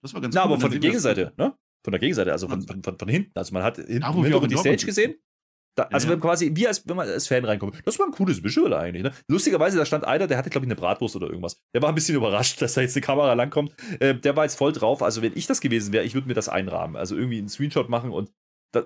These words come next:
Speaker 2: da, lustig. Also
Speaker 1: Besser
Speaker 2: der Blick
Speaker 1: geht's
Speaker 2: war,
Speaker 1: nicht,
Speaker 2: war
Speaker 1: ne?
Speaker 2: super. Ähm, ich hoffe, er hatte eine Bratwurst, sonst ist er vielleicht nachher bitchy, ne? Grüße gehen raus an Sophie an dieser Stelle, wer das nicht versteht.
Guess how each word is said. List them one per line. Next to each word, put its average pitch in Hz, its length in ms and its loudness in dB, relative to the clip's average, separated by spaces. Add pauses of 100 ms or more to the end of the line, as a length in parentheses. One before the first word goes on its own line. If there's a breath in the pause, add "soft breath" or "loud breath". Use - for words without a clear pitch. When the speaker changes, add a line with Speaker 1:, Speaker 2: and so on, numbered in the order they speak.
(100)
Speaker 2:
da, - 320 0
lustig. 147 380 0
Also 117 140 4
Speaker 1:
Besser - 80 0
Speaker 2:
der 120 80 2
Blick 147 80 -2
Speaker 1:
geht's 180 160 -2
Speaker 2:
war, 139 80 4
Speaker 1:
nicht, 117 140 -4
Speaker 2:
war 123 80 0
Speaker 1:
ne? 101 40 -4
Speaker 2:
super. 95 220 -2 (320)
Ähm, 127 300 0 (720 loud breath)
ich 135 120 0
hoffe, 175 160 0
er 110 80 4
hatte 110 140 -2
eine 101 80 0
Bratwurst, 95 420 -4
sonst 101 160 -8
ist 92 100 -10
er 117 60 -8
vielleicht 104 200 -2
nachher 104 220 -4
bitchy, 90 300 -10
ne? 110 220 -6
Grüße 110 240 -6
gehen 92 100 -6
raus 90 180 -4
an 101 60 -8
Sophie 95 280 -8
an 90 80 -6
dieser 87 160 -10
Stelle, 92 180 -2
wer 87 100 -2
das 110 180 0
nicht 98 100 -6
versteht. 92 420 -6